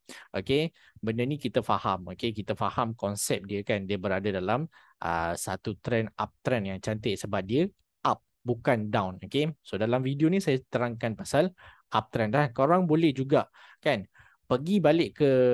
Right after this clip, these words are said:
market-market sebelum ni, sebulan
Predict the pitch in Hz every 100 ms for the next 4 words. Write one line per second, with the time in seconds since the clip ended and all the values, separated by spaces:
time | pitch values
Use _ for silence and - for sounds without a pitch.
0 | 120 113 110 107 _ _ - 131 - 165
1 | 120 123 - 120 - 113 113 104 104 139
2 | 180 - - 107 117 113